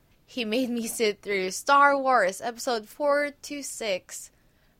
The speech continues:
for hours, and I actually liked it. And it actually made us bond more, talking about how he wants me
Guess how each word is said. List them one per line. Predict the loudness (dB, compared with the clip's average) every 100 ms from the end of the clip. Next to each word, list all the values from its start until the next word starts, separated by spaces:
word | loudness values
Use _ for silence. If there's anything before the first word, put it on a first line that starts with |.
| _
for | -2 -2 0
hours, | 2 2 2 -2 -4 -6 -10 -8
and | -6 -4
I | -4
actually | -4 -4 -6 -8 -6
liked | -6 -8 -8
it. | -8 -8 -10 -20 _ -8
And | -4 -4 -4 -6
it | -8 -4
actually | -4 -4 -8 -10 -10
made | -8 -8
us | -8 -10
bond | -10 -6 -6 -6 -10
more, | -14 -12 -10 -10 -12 -14 -20 _ _ _
talking | -2 -2 -4 -8
about | -4 -2 -2 -2 -2 -4 -10
how | -10 -6 -6 -8
he | -8 -8
wants | -6 -8 -8 -8 -10 -14
me | -12 -12 -12 -14 -16 -18